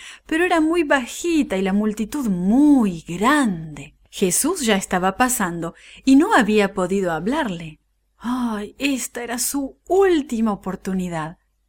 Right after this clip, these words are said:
Estiró su mano y apenas logró tocar por detrás la orilla del manto de Jesús. Inmediatamente se dio cuenta que había sanado.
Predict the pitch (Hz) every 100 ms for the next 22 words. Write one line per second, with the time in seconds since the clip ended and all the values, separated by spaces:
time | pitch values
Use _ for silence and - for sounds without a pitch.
0 | - 196 - 214 220 240 214 196 196 226
1 | 254 208 196 - - 392 359 294 214 196
2 | 190 233 392 427 214 185 233 311 - _
3 | 175 170 180 - 427 453 - _ _ _
4 | 180 175 180 330 349 302 190 175 196 254
5 | 269 269 262 262 - - - - _ _
6 | _ _ 220 214 214 349 415 262 196 196
7 | 277 285 196 196 202 220 220 202 185 180
8 | - 202 190 180 220 269 220 - 156 208
9 | 370 214 143